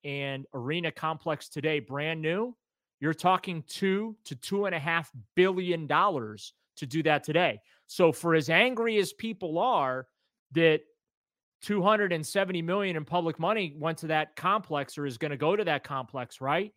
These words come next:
Uh, to keep these teams here. Well, what in the hell are people gonna say if the Haslams come out and say, "Yeah, we would like two billion with a capital B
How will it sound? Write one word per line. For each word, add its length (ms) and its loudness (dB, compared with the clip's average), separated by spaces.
Uh, 220 0
to 160 -10
keep 200 -8
these 220 -6
teams 320 -10
here. 460 2
Well, 400 2
what 300 0
in 220 -4
the 420 -8
hell 720 2
are 180 0
people 400 -8
gonna 280 -4
say 640 -2
if 220 -4
the 80 -2
Haslams 640 0
come 160 -4
out 120 2
and 80 -8
say, 360 -2
"Yeah, 220 2
we 220 -4
would 160 -2
like 380 -2
two 640 -4
billion 800 0
with 180 -2
a 60 0
capital 500 0
B 540 -2